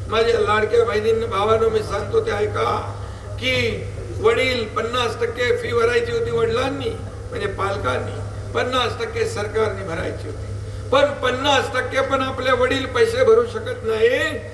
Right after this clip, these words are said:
वडील आत्महत्या करतील म्हणून तिने स्वतः आत्महत्या केली. एक दुर्दैवी घटना. मनाला वेदना झाल्या, यातना झाल्या.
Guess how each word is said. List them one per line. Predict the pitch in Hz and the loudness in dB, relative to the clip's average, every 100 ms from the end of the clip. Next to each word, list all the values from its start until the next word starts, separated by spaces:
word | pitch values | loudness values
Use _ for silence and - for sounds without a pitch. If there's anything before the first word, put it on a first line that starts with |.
| - - | -10 2
वडील | 233 262 262 | 2 2 2
आत्महत्या | 240 240 247 233 254 | 0 0 -2 -2 -4
करतील | - 233 - 466 | -4 -4 -6 -4
म्हणून | 453 453 453 | -4 -2 -4
तिने | 453 220 | -2 -2
स्वतः | - 190 190 | -2 -6 -4
आत्महत्या | 202 202 165 156 - - | -6 -6 -10 -10 -10 -10
केली. | - 151 - - - - - - - - - 156 | -10 -10 -12 -12 -12 -12 -12 -10 -10 -10 -8 -6
एक | 170 143 | -6 -2
दुर्दैवी | 147 151 185 180 151 | 0 0 -2 -6 -6
घटना. | 151 - - - - - - - - - | -6 -8 -10 -10 -10 -10 -12 -12 -12 -10
मनाला | - 190 208 | -4 0 2
वेदना | 190 175 196 214 208 | 2 0 0 0 -2
झाल्या, | - - - - - - - - | -4 -8 -8 -10 -10 -10 -10 -2
यातना | 208 220 240 254 247 | 0 2 0 0 0
झाल्या. | - - 156 - | 0 -2 -2 -6